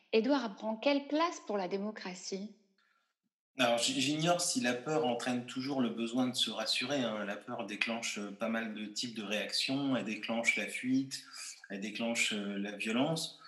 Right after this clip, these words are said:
Speaker 2: Mais, euh, en effet, dans des fonctionnements, euh, disons, les fonctionnements de régime politique, euh, on,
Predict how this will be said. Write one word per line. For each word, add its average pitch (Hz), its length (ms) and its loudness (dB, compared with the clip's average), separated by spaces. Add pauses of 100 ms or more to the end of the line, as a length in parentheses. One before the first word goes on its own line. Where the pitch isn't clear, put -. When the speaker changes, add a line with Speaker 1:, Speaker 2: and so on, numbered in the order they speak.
(540)
Speaker 2:
Mais, 127 280 6
euh, 117 240 6
en 120 140 6
effet, 127 300 6
dans 113 160 4
des 117 140 4
fonctionnements, 131 920 4
euh, 110 200 0 (960)
disons, 107 400 -4
les 98 100 -4
fonctionnements 110 460 -4
de 98 60 -6
régime 113 380 2
politique, 160 640 -4 (440)
euh, 110 420 -2 (1040)
on, 185 380 -10